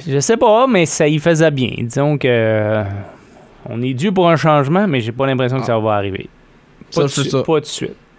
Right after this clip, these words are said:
Speaker 2: Ça, j'ai tout à, ça, je suis d'accord cent pour cent. La due pour un changement,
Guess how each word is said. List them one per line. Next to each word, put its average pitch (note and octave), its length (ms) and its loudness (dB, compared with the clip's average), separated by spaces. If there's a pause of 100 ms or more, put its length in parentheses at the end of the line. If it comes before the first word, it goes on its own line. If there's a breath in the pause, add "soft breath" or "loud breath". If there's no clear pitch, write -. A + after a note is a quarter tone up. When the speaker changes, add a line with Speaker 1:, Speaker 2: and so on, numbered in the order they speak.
(580 loud breath)
Speaker 2:
Ça, F#3 360 2
j'ai D#3+ 500 0
tout E3 140 0
à, D#3 200 0
ça, E3+ 140 -2
je D#3+ 40 -2
suis E3 100 -4
d'accord D#3 460 2
cent D3 180 2
pour C3+ 100 0
cent. D3 340 0
La C3 120 -2
due C3+ 160 0
pour C#3 160 0
un C3 40 2
changement, C3 500 0